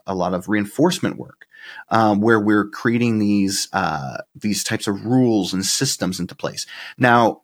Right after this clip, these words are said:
when you finish up a branding project and you give the client a style guide or a brand identity guidelines,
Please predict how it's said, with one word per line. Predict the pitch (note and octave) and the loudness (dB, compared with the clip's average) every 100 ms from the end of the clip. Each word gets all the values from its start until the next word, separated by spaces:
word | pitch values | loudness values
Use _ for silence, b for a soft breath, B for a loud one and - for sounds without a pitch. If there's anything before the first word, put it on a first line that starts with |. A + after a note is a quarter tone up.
| - | -12
when | G#2 A#2+ A#2 A2+ A2 A2 - _ | -2 2 4 2 2 0 -4 _
you | - G#2 B2+ | -10 -4 -2
finish | - D#3 D#3 | 2 2 2
up | D3+ | 2
a | |
branding | B2 B2 C3+ A2+ | 2 2 2 0
project | - G2+ G2 F#2 | 0 0 0 -2
and | G2 | -2
you | G2 | -2
give | G2+ G#2+ G#2 G2 G2 | 2 4 4 2 0
the | F#2+ | -6
client | F#2 G2+ G2+ G2 | -2 0 0 0
a | - | -4
style | - F#2 F#2+ G2 | -4 -2 -2 0
guide | F#2+ F2+ F#2 | 0 0 0
or | E2 | -2
a | E2+ | -4
brand | F2+ F2+ | -4 -4
identity | E2 G2+ A2+ A2+ G2 | -4 -2 0 0 0
guidelines, | A2 C#3 D3 A2 F#2 F2+ | 4 4 2 0 -2 -4